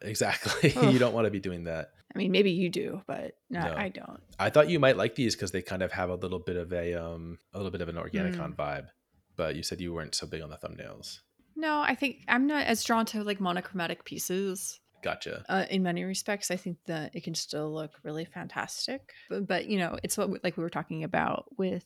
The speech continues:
Speaker 2: Melissa's object release. It doesn't pop as much. I think it, they still look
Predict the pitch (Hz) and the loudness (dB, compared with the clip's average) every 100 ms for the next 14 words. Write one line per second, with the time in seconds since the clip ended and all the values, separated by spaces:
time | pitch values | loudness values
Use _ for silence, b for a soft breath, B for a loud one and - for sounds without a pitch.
0 | _ 233 175 170 165 - 92 - - - | _ -2 0 0 0 0 0 -2 -4 -8
1 | - - 185 185 170 - - 85 202 - | -10 -8 -8 -4 -6 -8 -6 -4 -4 -6
2 | - b b b b 196 180 175 - - | -12 b b b b 0 2 0 -4 -8
3 | 170 190 - - - - 180 170 - - | -8 -10 -10 -10 -6 -2 -2 -2 -6 -12
4 | 170 175 - 170 170 160 | 0 2 4 2 2 0